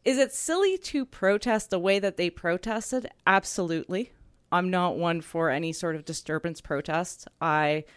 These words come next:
like my protests to be, you know, calm and civilized, not hindering on other people's livelihoods or people who are just trying to have a good day at the racetrack. But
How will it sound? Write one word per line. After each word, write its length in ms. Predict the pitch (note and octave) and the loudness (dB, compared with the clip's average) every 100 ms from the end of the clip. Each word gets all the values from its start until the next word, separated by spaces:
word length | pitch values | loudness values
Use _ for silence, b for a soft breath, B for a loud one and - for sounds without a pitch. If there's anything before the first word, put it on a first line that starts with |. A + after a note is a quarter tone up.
| b b b | b b b
like 260 | - F3 E3+ | 2 2 2
my 140 | F3 | -4
protests 500 | D#3+ E3 D#3+ F3 D#3+ | -2 0 0 -2 -4
to 100 | - | -4
be, 300 | F3 D#3+ D#3 - | -2 -2 -2 -4
you 100 | F3 | -4
know, 160 | D#3 | -4
calm 580 | - - B3 A#3 F3 E3 | -6 2 4 6 4 0
and 220 | - E3 | -6 -8
civilized, 720 | - A#3+ F#3 C3 C#3+ E3+ - - b b b | -8 -8 -4 0 0 0 -6 -18 b b b
not 760 | E3 G3+ F#3 F#3 F3+ - - - | -4 2 6 6 4 0 -12 -12
hindering 580 | - G#3 F#3 F3 E3 E3 - | -4 0 2 2 2 0 -2
on 180 | D#3 D3 | -2 0
other 240 | - D#3 | -2 -4
people's 360 | D#3+ D#3+ D3+ C#3+ | -4 -6 -8 -6
livelihoods 760 | C#3+ D#3+ D3 D#3 D#3 D3+ D3 | 0 0 2 -2 0 -2 -2
or 260 | - D#3 D3+ | -4 -2 -2
people 340 | D3 E3+ D3 | -2 -8 -8
who 100 | D3 | -8
are 100 | C3+ | -6
just 200 | C#3 D3+ | -6 -10
trying 180 | - D3+ | -6 -6
to 60 | D3+ | -4
have 160 | D#3+ D3 | -6 -6
a 40 | |
good 200 | D3+ D3+ | -6 -6
day 120 | E3 | -4
at 120 | D3+ | -2
the 80 | D#3+ | 0
racetrack. 580 | B3+ D#4+ - - - - b b b b b _ - _ - | 0 0 -2 -4 -4 -6 b b b b b _ -20 _ 8
But 340 | G#3+ D#3+ - | 10 10 6